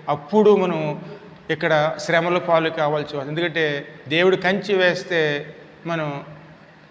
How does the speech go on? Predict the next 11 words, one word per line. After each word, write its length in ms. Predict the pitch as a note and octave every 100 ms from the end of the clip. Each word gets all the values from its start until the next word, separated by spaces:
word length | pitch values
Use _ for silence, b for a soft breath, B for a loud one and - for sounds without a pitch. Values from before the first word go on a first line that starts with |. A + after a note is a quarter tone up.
| -
ఎప్పుడు 200 | D3 E3+
కూడా 140 | F3 E3+
భద్రంగా 500 | D3+ C3+ D#3+ D#3+ E3+
ఉంటామండి. 640 | C#3 C#3+ C3 A#2+ - -
కానీ 140 | E3 D3+
దేవుడు 240 | E3 F#3
కంచె 320 | F3+ F#3+ A3
తీసేస్తే 800 | G#3+ G3+ F#3+ F#3 - E3 C#3+ C3+ B B B -
అప్పుడు 560 | D3+ D3+ F3 D#3+ D3+ - -
మనం 360 | E3+ E3 D3 D#3 - - - - -
ఇక్కడ 380 | D#3+ D#3+ C#3+